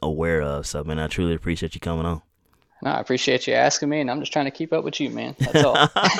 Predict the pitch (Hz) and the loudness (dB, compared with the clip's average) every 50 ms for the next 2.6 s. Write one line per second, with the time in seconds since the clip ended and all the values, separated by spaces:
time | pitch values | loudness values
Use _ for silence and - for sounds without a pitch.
0 | - - 220 160 208 202 - 143 - - - - 127 123 127 123 127 131 123 156 | 8 8 10 10 10 8 8 4 2 0 2 2 8 10 12 12 12 12 12 12
1 | 147 156 156 135 143 131 139 131 - 180 156 147 120 123 127 131 131 131 123 - | 12 12 10 8 6 2 2 4 6 4 4 6 4 4 4 4 4 0 0 0
2 | 127 120 120 120 120 117 117 120 117 117 117 113 | -4 -2 -2 -2 -2 -2 -2 -4 -4 -2 -4 -6